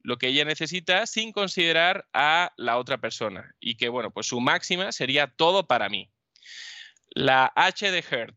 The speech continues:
que está en medio de, de su nombre, como tachando parte del nombre. Bueno, es una letra que ella,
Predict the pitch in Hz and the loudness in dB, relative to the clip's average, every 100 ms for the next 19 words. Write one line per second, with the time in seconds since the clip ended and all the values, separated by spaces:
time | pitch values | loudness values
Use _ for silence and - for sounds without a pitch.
0 | - _ 120 120 117 110 120 151 143 135 | -20 _ -4 -2 -2 -2 0 2 2 0
1 | 139 135 135 123 113 104 - - 113 - | -4 -4 -2 -2 -2 -4 -6 -4 -2 -2
2 | 123 135 147 156 143 110 107 107 113 - | 0 0 2 -2 -2 -4 -4 -2 -2 0
3 | 143 135 135 127 123 117 120 117 110 110 | 0 0 -2 -2 0 0 -4 -6 -4 -2
4 | 113 104 78 120 127 120 127 151 151 147 | -2 -4 -2 0 0 0 -2 -2 2 4
5 | 147 175 170 170 180 175 135 131 131 139 | 4 2 2 2 2 2 0 2 2 2
6 | 139 139 147 | 4 4 2